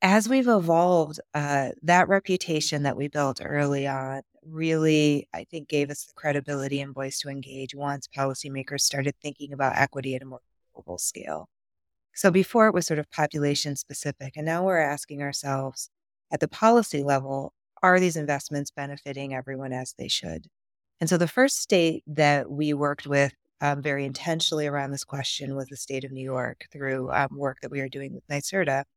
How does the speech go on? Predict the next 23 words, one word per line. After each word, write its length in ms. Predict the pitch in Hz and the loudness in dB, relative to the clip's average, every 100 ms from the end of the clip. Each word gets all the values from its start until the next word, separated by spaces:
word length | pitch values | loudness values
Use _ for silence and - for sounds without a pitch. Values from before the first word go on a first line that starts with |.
| _ _ _ _ - | _ _ _ _ -6
And 120 | 170 | -2
the 60 | 175 | 0
state 240 | - 196 | 4 4
of 60 | 170 | 4
New 80 | |
York's 260 | 170 165 - | 4 2 4
legislation 800 | 156 147 147 143 143 147 139 143 | 4 4 2 0 0 -2 -4 -6
mandated 560 | - 160 170 165 143 143 | 0 2 4 4 2 0
that 280 | 147 139 - | 2 2 0
forty 300 | - 151 151 | -4 -2 -2
percent 460 | 156 147 147 139 - | -4 -4 -2 -2 -4
of 140 | 151 143 | -6 -4
the 100 | 160 | -6
benefits 760 | 143 139 143 - 143 - - - _ _ _ _ | -4 -4 -6 -4 -4 -4 -8 -12 _ _ _ _
of 180 | - 165 | 4 4
the 100 | 175 | 4
state's 340 | - 151 147 | 4 2 2
investments, 640 | 151 139 135 - 139 135 151 | -2 -2 -4 -4 -8 -8 -8
and 80 | |
we're 100 | 143 | -10
talking 360 | 143 147 147 147 | -6 -8 -6 -8
billions 400 | 147 151 143 139 | -4 -2 -2 -2
of 140 | 143 | -6